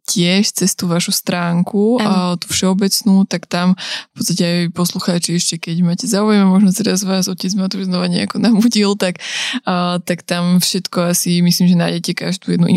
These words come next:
Speaker 1: informáciu,
Speaker 2: veľmi
Speaker 1: ktorú
Speaker 2: dobré.
Speaker 1: potrebujete.
Speaker 2: Mhm.
Speaker 1: A,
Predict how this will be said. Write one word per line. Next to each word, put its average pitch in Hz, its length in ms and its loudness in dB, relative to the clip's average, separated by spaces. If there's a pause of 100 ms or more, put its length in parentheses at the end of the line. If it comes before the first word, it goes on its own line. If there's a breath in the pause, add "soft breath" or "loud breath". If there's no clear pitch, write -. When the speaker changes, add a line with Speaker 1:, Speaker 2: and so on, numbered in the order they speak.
Speaker 1:
informáciu, 180 340 -2
Speaker 2:
veľmi 196 80 -8
Speaker 1:
ktorú 175 220 -2
Speaker 2:
dobré. 196 80 -8
Speaker 1:
potrebujete. 180 680 0
Speaker 2:
Mhm. 262 100 -2 (520 loud breath)
Speaker 1:
A, 180 120 -6